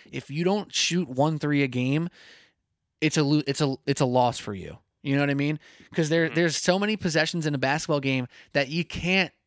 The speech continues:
Speaker 1: say, "Ben, oh, that was a bad shot. You took one bad shot." I mean, granted, I hope he's not taking that one three a game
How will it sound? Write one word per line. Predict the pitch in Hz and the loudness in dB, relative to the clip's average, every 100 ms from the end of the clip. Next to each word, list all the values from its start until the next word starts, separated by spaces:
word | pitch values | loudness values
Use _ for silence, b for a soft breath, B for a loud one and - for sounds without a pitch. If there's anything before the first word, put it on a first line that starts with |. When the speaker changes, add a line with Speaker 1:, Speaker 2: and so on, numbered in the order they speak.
| _ _ _ | _ _ _
Speaker 1:
say, | - 170 170 143 - - | -2 0 2 -2 -6 -4
"Ben, | 151 151 120 - _ _ - - | -2 0 -4 -10 _ _ -12 0
oh, | 131 | 2
that | 127 | 2
was | 147 | 0
a | 123 | -2
bad | 131 127 120 | 0 0 0
shot. | - 131 110 113 | 0 0 0 -4
You | |
took | 113 160 | -2 -2
one | 143 131 131 | 0 0 0
bad | 127 123 | 0 0
shot." | 113 123 - B B | 2 0 0 B B
I | |
mean, | 156 | -4
granted, | 143 160 147 | 0 0 0
I | 135 | 2
hope | 156 | 0
he's | 139 | 2
not | 135 | 0
taking | - 135 135 | 0 0 0
that | 123 117 | -2 0
one | 131 | -2
three | 127 127 | 0 -2
a | 117 | 0
game | 123 120 113 | -2 -2 -6